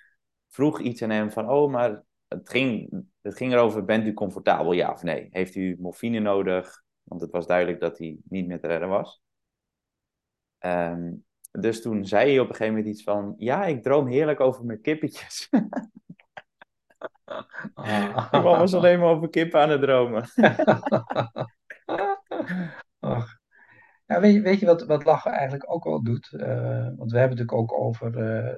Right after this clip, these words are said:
Speaker 2: de verpleegkundige en de verzorgende, je eigen domein, wie je bent.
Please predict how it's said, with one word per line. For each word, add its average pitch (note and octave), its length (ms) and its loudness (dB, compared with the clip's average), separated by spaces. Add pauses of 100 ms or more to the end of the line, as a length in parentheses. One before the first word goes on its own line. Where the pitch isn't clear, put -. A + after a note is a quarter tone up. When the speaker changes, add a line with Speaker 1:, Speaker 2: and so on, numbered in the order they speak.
Speaker 2:
de A2 160 -12
verpleegkundige B2 720 -2
en B2 60 -8
de G#2+ 100 -4
verzorgende, B2 880 4 (300)
je - 100 -12
eigen A#2 320 0
domein, C3 840 4 (180)
wie A2 220 -4
je C3 120 0
bent. B2+ 380 0